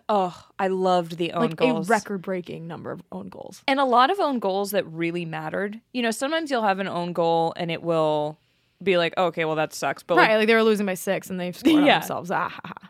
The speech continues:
Speaker 1: No, these were
Speaker 2: Right.
Speaker 1: deciding goals.
Speaker 2: Yeah.
Speaker 1: These made, these mattered. Uh, Jess, I know we share this one.
Speaker 2: Yes.
Speaker 1: Monday Night Football broadcast.
Speaker 2: Number five. Monday
Speaker 1: Number
Speaker 2: Night
Speaker 1: five.
Speaker 2: Football, our fifth favorite thing of the season, of
Speaker 1: I,
Speaker 2: the year.
Speaker 1: of it, it
Speaker 2: Of all time.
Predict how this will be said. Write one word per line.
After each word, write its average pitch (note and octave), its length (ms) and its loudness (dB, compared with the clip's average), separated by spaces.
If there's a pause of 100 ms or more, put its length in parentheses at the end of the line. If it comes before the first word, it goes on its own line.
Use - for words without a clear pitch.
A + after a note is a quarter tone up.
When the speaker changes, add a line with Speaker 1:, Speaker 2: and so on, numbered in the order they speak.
Speaker 1:
No, G#3 160 4
these F#3+ 180 0
were F3+ 120 -2
Speaker 2:
Right. F3 60 -4
Speaker 1:
deciding E3 680 0
goals. A2 300 -4
Speaker 2:
Yeah. - 80 -10
Speaker 1:
These E3+ 240 -2
made, D3+ 320 -6
these D#3+ 160 -4
mattered. - 340 -6 (500)
Uh, G#3+ 280 8
Jess, C4+ 520 4
I A3+ 140 4
know G#3 240 2
we G3 160 0
share D#3+ 260 -2
this - 240 -8
one. - 320 -10
Speaker 2:
Yes. - 540 -14 (120)
Speaker 1:
Monday A3 500 4
Night G3 340 -2
Football F#3 380 0
broadcast. E3 840 -4 (220)
Speaker 2:
Number G3 200 -2
five. - 380 -12
Monday G#3 220 0
Speaker 1:
Number G#3+ 140 2
Speaker 2:
Night G#3+ 60 0
Speaker 1:
five. G3 140 0
Speaker 2:
Football, F#3+ 400 -2 (360)
our F#3+ 100 -4
fifth - 420 -8
favorite F#3 320 -6
thing F3+ 180 -10
of E3+ 140 -12
the - 80 -16
season, - 440 -14 (180)
of B3 100 2
Speaker 1:
I, C4+ 40 0
Speaker 2:
the G3+ 80 0
year. E3+ 360 -10
Speaker 1:
of B3 220 0
it, D3+ 200 -6
it C4 280 -4 (100)
Speaker 2:
Of A3+ 160 4
all G#3 120 4
time. F#3 280 -8